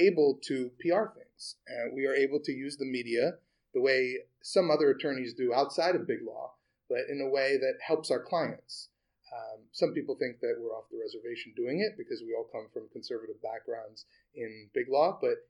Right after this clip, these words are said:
it actually is very, very helpful because it puts a tremendous amount of pressure on the other side. And really, we're just trying to advocate for our client no differently than in the courtroom.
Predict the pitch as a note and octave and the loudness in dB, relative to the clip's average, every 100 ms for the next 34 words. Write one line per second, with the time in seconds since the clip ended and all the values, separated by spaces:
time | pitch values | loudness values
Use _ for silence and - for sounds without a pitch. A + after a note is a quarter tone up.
0 | - C#3 D#3+ - C#3 C3 B2 - A2+ D#3 | -6 -2 -2 -2 0 0 0 -10 _ 4
1 | F3 C3+ C3 B2 A#2+ A2 - A2+ C#3+ - | 4 2 -2 -2 -2 -4 -4 -4 -4 -8
2 | _ _ D3 C3 C3 B2 A#2+ - D3 - | _ _ -8 -6 -4 -4 -4 -2 -2 -2
3 | - B2+ C3+ F3+ F3 D#3 A#2+ A#2+ A2+ - | -12 -6 0 0 2 -2 -2 -6 -6 -6
4 | A2 - A2 A#2+ - B2 A#2 A#2 A2+ A#2 | -6 -4 -4 -6 -6 -8 -10 -6 -6 -6
5 | - G#3+ A#2+ A2 _ _ _ _ C3 B2+ | -4 -2 -4 -12 _ _ _ _ -6 -4
6 | B2+ B2+ B2 A#2+ _ _ _ _ - F3 | -4 -6 -10 -14 _ _ _ _ 6 8
7 | G#3 C#3 C3+ D3 - _ - D3+ D3+ - | 8 8 0 -2 -8 _ -4 -2 -4 -6
8 | C#3 B2+ A#2+ A#2 C#3 C#3 C3 D3 B2+ - | -4 -4 -4 -4 -2 -2 -4 -6 -4 -4
9 | A#2+ A2+ C#3+ C3 B2+ C3 C3 D3 D3 B2+ | -4 -2 -4 -4 -4 -4 0 0 0 -8
10 | B2 A#2 A#2+ A#2 - _ - B2+ A#2 F3 | -8 -6 -6 -8 -18 _ -12 -12 0 2
11 | D#3+ A2 G#2 | 2 -2 -10